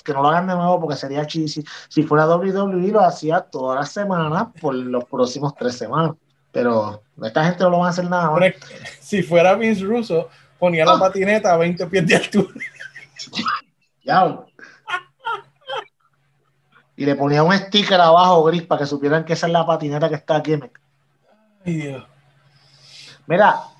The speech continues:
Speaker 1: pero te voy a decir una cosa, el, el grupo de Taz hoy fue cuando mejor se vio. Cohesivo, se vieron muy bien. O sea, esto es lo que tienen que hacer. Esto es lo que tienen que hacer.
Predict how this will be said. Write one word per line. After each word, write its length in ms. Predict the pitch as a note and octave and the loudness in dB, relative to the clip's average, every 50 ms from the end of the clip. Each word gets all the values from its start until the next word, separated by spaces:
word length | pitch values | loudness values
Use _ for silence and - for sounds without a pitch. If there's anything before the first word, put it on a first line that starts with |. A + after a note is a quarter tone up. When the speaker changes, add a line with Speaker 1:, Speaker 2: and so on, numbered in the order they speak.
| _ _ _ | _ _ _
Speaker 1:
pero 400 | - E3+ E3 E3 D#3+ D3+ D3 - - | 0 2 2 4 2 2 0 -4 -4
te 60 | - | -2
voy 80 | D#3 D#3+ | 0 0
a 40 | E3 | 0
decir 140 | D#3+ G#3+ A3 | 0 0 -2
una 120 | G#3+ G3+ | -2 0
cosa, 340 | G3 G#3 A3+ A3 B3 G#3+ E3+ - | 0 0 0 2 0 0 0 0
el, 500 | D#3+ D#3+ D#3 D3+ C#3+ C3 A#2 A2 G2+ G2+ _ _ _ _ _ _ _ _ _ _ _ _ _ _ _ _ _ _ _ _ _ _ _ _ _ _ - | -4 -4 -4 -4 -4 -4 -6 -8 -10 -14 _ _ _ _ _ _ _ _ _ _ _ _ _ _ _ _ _ _ _ _ _ _ _ _ _ _ -4
el 160 | D#3 D#3+ D#3+ D3+ | -2 -2 0 0
grupo 320 | D#3 F3 F#3 F#3 G#3 G#3+ | 2 2 2 4 6 6
de 100 | A3 G#3+ | 6 6
Taz 360 | G#3+ G#3+ A3+ A3+ A#3 - - _ - | 4 2 2 2 0 -4 -18 _ -6
hoy 260 | - E3 F3+ F#3 F#3+ | -4 -2 -2 -2 -4
fue 260 | F#3 F3+ F#3+ G3+ G#3 G3+ | -6 -6 -4 -4 -2 0
cuando 280 | G3 E3+ D#3 D#3 D3+ | 0 0 0 0 -4
mejor 300 | D3 C#3+ C#3 D3+ D#3 D3 | -6 -4 -2 -2 -4 -2
se 140 | D3 - D#3+ | -2 -2 -2
vio. 200 | D3 C#3 B2+ B2 - _ _ _ _ _ _ _ _ _ _ _ _ _ _ _ _ _ _ _ _ _ _ _ _ _ _ _ _ _ _ - _ | -2 -2 -4 -8 -12 _ _ _ _ _ _ _ _ _ _ _ _ _ _ _ _ _ _ _ _ _ _ _ _ _ _ _ _ _ _ -20 _
Cohesivo, 920 | - E3 E3 D3+ D3 D3 C#3+ - - F#3 F#3+ F#3+ G3 G3 F#3+ F#3+ F3+ F#3 - _ _ _ _ _ _ | 2 4 4 6 4 2 0 -4 -8 -8 -6 -4 -2 -2 0 0 -2 -4 -8 _ _ _ _ _ _
se 200 | - - - D3 | -10 -4 -2 0
vieron 380 | C#3+ D3 D#3 D#3+ F#3 F#3+ F3 E3 | 2 4 4 2 2 0 -2 -2
muy 200 | E3 E3+ F3 E3+ | -2 -2 -2 -2
bien. 380 | E3+ F3+ F#3 G3 G3 G3 - _ _ | -2 -2 -2 -2 -4 -6 -10 _ _
O 40 | - | -8
sea, 360 | - F3 D#3 C#3 A#2+ G#2+ - _ _ _ _ _ | -2 -2 -2 -2 -2 -6 -10 _ _ _ _ _
esto 220 | - F#3+ G3+ - B3+ | -6 -4 -2 0 0
es 60 | B3+ | 0
lo 100 | C4+ C4+ | 0 0
que 60 | B3+ | -2
tienen 260 | G#3+ G3 G3+ A3 G#3+ | -2 -4 -6 -6 -6
que 80 | - B3 | -4 -4
hacer. 440 | A#3+ - - F3 G#3 A#3+ G3+ - - _ _ _ _ _ _ _ _ | -4 -4 -4 -4 -4 -4 -4 -6 -12 _ _ _ _ _ _ _ _
Esto 200 | - C3+ - - | -14 -8 -2 0
es 40 | A3 | 2
lo 60 | A3+ A3 | 2 2
que 60 | G#3+ | 0
tienen 260 | G3 F#3 F#3+ G3 G3+ | -2 -4 -4 -2 0
que 80 | G3+ G#3+ | 0 0
hacer. 300 | G3+ - D#3+ B2+ A#2+ | 0 -2 -4 -8 -8